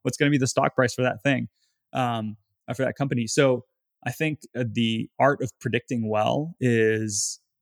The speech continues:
crucial to decision making. Is the most important input to making decisions, is trying to f-, is predicting. And, uh, Tetlock has, has come up with a brilliant synthesis of, of research that he's done over decades, uh, for what distinguishes people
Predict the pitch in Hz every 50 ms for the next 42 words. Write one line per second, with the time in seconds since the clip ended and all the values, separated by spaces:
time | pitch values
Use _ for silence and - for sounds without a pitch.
0 | _ _ - - - 156 175 170 - - 135 123 - 123 101 110 - 131 117 104
1 | 107 101 104 - 127 131 156 170 - _ _ _ _ 131 120 113 120 143 156 160
2 | 165 135 - 143 - 123 120 113 123 113 127 117 - - 120 107 107 107 107 -
3 | 117 104 107 - - 107 101 110 120 135 135 - 104 - - - 113 110 110 113
4 | - - - _ - 123 - - - _ _ _ 120 101 104 104 - 113 123 165
5 | - _ _ _ _ _ _ _ _ _ _ - 143 139 135 131 123 123 110 -
6 | - 127 123 113 - - 143 - 135 127 123 - 135 107 101 - _ 123 123 -
7 | - 135 131 117 - 120 - 117 110 101 98 107 110 139 151 156 156 147 131 123
8 | 113 107 - - 147 147 143 - 135 - - 113 110 - 123 117 104 98 - _
9 | - 123 117 101 - - 120 113 139 147 - 156 139 - 127 120 143 156 131 139
10 | 143 143 117 123 107 90 117 - - 180 120 - - - - - - _ _ _
11 | _ _ _ - 120 113 113 - - 127 127 120 113 135 151 - 135 127 - -
12 | - 147 165 175 151 - 139 123 110 - - - 131 - - 139 120 113 110 110
13 | 110